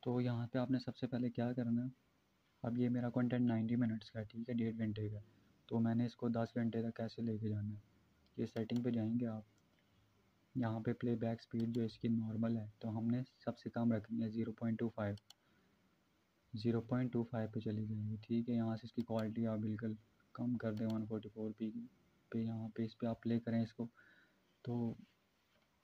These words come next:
अगर आपको फिर भी लगता है कि आपका content दस घंटे का नहीं है, अगर suppose आप रात को videos चला के छोड़ रहे हैं, तो आपने बीस clones पे चला रही हैं, चला रहे हैं, तो आप इस तरह कर लें।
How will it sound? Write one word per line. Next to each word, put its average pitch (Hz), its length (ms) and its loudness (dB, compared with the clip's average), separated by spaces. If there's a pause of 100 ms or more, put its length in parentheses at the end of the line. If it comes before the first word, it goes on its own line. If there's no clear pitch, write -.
(180)
अगर 123 160 4
आपको 120 300 2
फिर 123 160 2
भी 123 100 6
लगता 120 260 2
है 117 60 4
कि 117 80 -2
आपका 113 220 0
content 113 420 2
दस 113 140 2
घंटे 113 360 0
का 110 80 2
नहीं 113 240 2
है, 107 100 -6
अगर 110 180 -10
suppose 110 320 -10
आप 110 180 -6
रात 107 240 -6
को 117 120 -8
videos 113 340 -2
चला 110 260 -4
के 110 100 -10
छोड़ 110 300 -8
रहे 117 120 -6
हैं, 110 80 -8 (600)
तो 110 240 0
आपने 110 280 -2
बीस 110 300 0
clones 113 360 0
पे 113 120 -6
चला 107 260 2
रही 107 220 0
हैं, 104 120 0
चला 107 300 0
रहे 110 120 0
हैं, 107 120 -2
तो 110 100 -6
आप 110 200 -4
इस 117 120 -12
तरह 117 160 0
कर 113 140 -2
लें। 117 200 -2